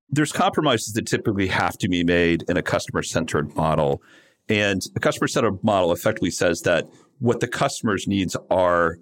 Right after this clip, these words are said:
rise above maybe the needs of the organization. And those are typically sometimes harder decisions to make. What does that look like on a day-to-day for you? And are,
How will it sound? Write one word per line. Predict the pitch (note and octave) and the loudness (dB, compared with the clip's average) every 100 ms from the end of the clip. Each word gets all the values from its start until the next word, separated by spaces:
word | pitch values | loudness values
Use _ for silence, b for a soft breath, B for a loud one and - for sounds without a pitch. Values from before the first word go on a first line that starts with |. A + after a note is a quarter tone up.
| - | -6
rise | F#2 F#2 G2 G2 F#2+ | 0 2 2 0 -2
above | - F2 D#2 - | 0 0 0 -2
maybe | G2 E2 | -2 0
the | E2 | 0
needs | E2 E2+ E2 D2+ | 2 2 0 -2
of | - E2+ D#2 D2 | -2 0 0 0
the | D#2+ | 0
organization. | D#2+ D#2 C#2 - C#2+ - - G1+ - b b b b | 0 0 -4 -2 -2 0 -2 -4 -6 b b b b
And | A#2+ | -2
those | F3+ A3 | -2 -2
are | - | -2
typically | D3+ - A2+ | -4 -4 -4
sometimes | - A2 G2+ F#2 - | -2 -2 0 -2 -4
harder | - G2+ F#2 | 0 0 0
decisions | D#2 D2 - E2+ D#2+ C#2 - | -2 -4 -2 -2 -2 -4 -4
to | C#2 | -2
make. | D2+ D#2+ - b b b b b b - | -2 -2 -6 b b b b b b -4
What | D#3 | -2
does | A3 | 0
that | F3 - | -2 -2
look | B2+ | 0
like | A#2 - | 0 0
on | F#2+ | 0
a | - _ - | -2 _ -2
day-to-day | G2+ G2 F2+ F2+ | 0 2 2 0
for | - F#2+ | 0 -2
you? | F#2+ G2+ | 0 0
And | |
are, | F#2+ | 2